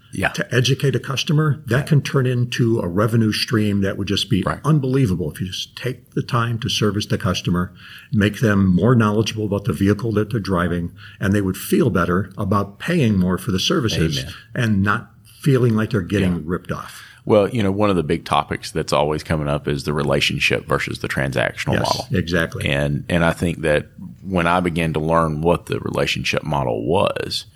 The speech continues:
Speaker 1: it's about more than just selling service, right? It's about taking care of your client.
Speaker 2: Exactly right.
Speaker 1: It's about caring for them. And, and, you know, one of the things that we see happen is, is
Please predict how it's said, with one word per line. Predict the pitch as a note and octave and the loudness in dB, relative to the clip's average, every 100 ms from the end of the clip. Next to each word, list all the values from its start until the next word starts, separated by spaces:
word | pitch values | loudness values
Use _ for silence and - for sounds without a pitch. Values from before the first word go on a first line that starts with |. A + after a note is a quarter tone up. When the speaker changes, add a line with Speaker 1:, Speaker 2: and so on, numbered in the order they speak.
| - - - _ _ _ - | -20 -20 -20 _ _ _ -8
Speaker 1:
it's | - | -2
about | A3+ G3 | 2 2
more | G2 G#2+ G#2+ | 4 6 6
than | F#2+ E2+ E2 D2 | 6 2 -2 0
just | E2 B1+ - - - - - _ - - | 0 0 0 -6 -8 -10 -20 _ -20 -10
selling | - - E2 D2+ C2 | -2 2 2 2 -2
service, | - - - - - - - - - | -2 -2 -4 -8 -14 -12 -12 -16 -8
right? | - C#2 - | -4 -2 -4
It's | - | -4
about | - - | -4 -4
taking | C#2+ C#2 | -8 -8
care | B1+ A1+ | -10 -10
of | - | -8
your | - | -8
client. | - - - - - | -4 -4 -4 -8 -6
Speaker 2:
Exactly | E2+ D#2 D#2 E2+ | -4 -2 -2 -2
right. | D2+ | -2
Speaker 1:
It's | - | -2
about | - - - | 0 -2 0
caring | G2+ F#2+ E2 | 2 2 2
for | - - | -2 -4
them. | - C#2+ - - - - | -4 -8 -10 -18 -18 -4
And, | F#2+ F2 E2+ E2+ - | 0 2 2 -2 0
and, | F#2+ F#2+ | 2 4
you | |
know, | F#2 | 4
one | F2 F#2 A#2 | 4 2 2
of | |
the | B2 | 0
things | E2+ E2+ F2 | 0 0 0
that | - - | -4 -2
we | E2 | -2
see | - D#2 | -2 -4
happen | - - - E2+ | -4 -6 -4 -2
is, | D#2+ D#2+ | 0 0
is | D2 - | -2 -4